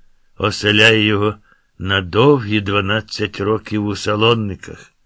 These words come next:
Цей період власного життя гетьман зве своїм полоном. Тут він був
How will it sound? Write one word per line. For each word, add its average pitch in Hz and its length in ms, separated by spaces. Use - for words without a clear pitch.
Цей 107 280
період 107 500
власного 101 500
життя 104 520
гетьман 104 560
зве 104 340
своїм 104 480
полоном. 101 640
Тут 117 260
він 104 220
був 110 260